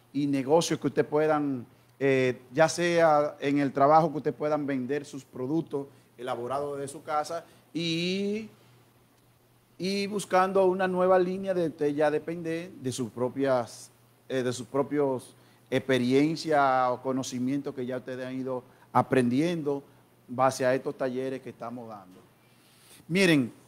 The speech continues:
algo que quería comentarles con lo que es el horneado. En los hornos debemos tomar en cuenta lo siguiente. A veces usted dice, "Bueno, en mi horno, ¿qué temperatura yo puedo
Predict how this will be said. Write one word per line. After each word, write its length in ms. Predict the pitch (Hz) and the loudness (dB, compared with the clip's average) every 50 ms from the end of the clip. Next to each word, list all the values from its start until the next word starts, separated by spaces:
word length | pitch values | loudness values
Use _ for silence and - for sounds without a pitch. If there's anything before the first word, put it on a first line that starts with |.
| _ - | _ 8
algo 240 | 170 202 220 220 | 10 12 12 12
que 100 | 202 202 | 10 8
quería 300 | 180 170 175 170 175 180 | 6 6 4 6 4 4
comentarles 800 | 180 196 180 175 165 156 - 156 151 156 156 160 156 151 143 151 | 4 2 2 2 0 -2 -2 0 0 2 2 2 2 0 0 -2
con 420 | - 139 143 147 143 143 147 139 | -8 -10 -8 -6 -6 -6 -6 -6
lo 100 | 139 135 | -8 -10
que 280 | - - 139 143 147 151 | -10 -8 -8 -6 -6 -6
es 180 | 151 147 - - | -8 -10 -12 -10
el 140 | 135 135 | -8 -8
horneado. 680 | 131 127 120 101 110 117 120 117 117 110 104 104 101 98 95 - _ _ _ - | -8 -8 -10 -12 -14 -14 -14 -12 -12 -12 -12 -14 -16 -18 -20 -20 _ _ _ -10
En 100 | 127 135 | -6 -4
los 180 | 135 127 - | -4 0 2
hornos 320 | 202 208 202 190 185 180 165 | 4 4 4 4 2 2 2
debemos 500 | 160 151 156 156 160 180 180 185 180 180 - - _ _ _ _ _ _ _ _ | 4 4 4 2 0 0 -2 -4 -4 -8 -12 -18 _ _ _ _ _ _ _ _
tomar 280 | - 151 - - 165 175 | -10 -8 -4 -4 -4 -4
en 100 | 180 151 | -4 -6
cuenta 360 | 160 165 160 160 147 151 147 | -6 -6 -6 -6 -6 -6 -6
lo 120 | 143 135 | -6 -6
siguiente. 600 | - - 123 113 120 123 120 113 107 - 107 98 98 95 _ _ _ _ _ _ _ _ _ _ - | -8 -10 -12 -12 -10 -10 -10 -10 -14 -18 -20 -20 -20 -20 _ _ _ _ _ _ _ _ _ _ -2
A 80 | 147 | 0
veces 280 | 151 175 190 190 190 208 | 4 4 4 4 2 0
usted 200 | 185 - 185 180 | -2 0 0 0
dice, 160 | 190 185 185 | 0 0 -2
"Bueno, 480 | 170 170 185 196 190 185 165 151 143 - | 0 2 2 4 4 2 0 -2 -4 -4
en 300 | - 151 151 151 151 151 | -4 -2 0 0 0 0
mi 160 | 151 151 156 | 0 0 2
horno, 400 | 165 185 208 214 202 185 170 143 | 4 4 4 2 2 -2 -6 -6
¿qué 140 | - 175 175 | -8 -8 -4
temperatura 760 | - 202 196 165 196 190 180 165 151 151 - 170 170 165 151 | -2 -4 -2 0 0 0 0 0 -2 -4 -6 -8 -6 -6 -6
yo 100 | 135 131 | -8 -8
puedo 380 | 147 143 147 143 143 139 131 | -6 -4 -4 -4 -4 -6 -6